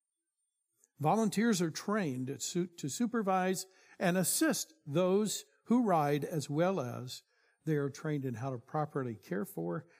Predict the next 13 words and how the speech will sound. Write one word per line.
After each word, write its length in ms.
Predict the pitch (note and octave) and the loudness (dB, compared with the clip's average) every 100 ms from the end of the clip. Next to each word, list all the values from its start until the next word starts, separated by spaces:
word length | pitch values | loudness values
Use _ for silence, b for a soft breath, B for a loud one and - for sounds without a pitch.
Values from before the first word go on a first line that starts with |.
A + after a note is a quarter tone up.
| b | b
and 220 | - C3 B2 | -8 -4 -4
nurture 400 | B2+ B2 C3+ A2 | -6 -6 -10 -10
the 100 | A2+ | -12
horses. 640 | - F2+ - - - - _ _ _ _ _ _ _ _ _ _ _ _ C#3+ | -14 -16 -14 -16 -20 -20 _ _ _ _ _ _ _ _ _ _ _ _ -6
Great 520 | C#3+ G#3 G#3 F#3+ C3 | 0 2 4 2 0
cause. 380 | - C3+ B2+ - | -4 -2 -4 -2
Thank 260 | F#3+ F#3+ E3 | 0 0 -2
you, 80 | |
thank 300 | D#3 D#3+ C#3 - | -2 0 -2 -4
you 140 | B2 A2 - - | -12 -14 -18 -18
for 320 | - - D#3+ | -16 -2 2
Giant 400 | C#3 D#3 D#3+ C#3 | 4 4 4 2
Steps. 440 | - C#3 A2+ - | 0 0 -2 -8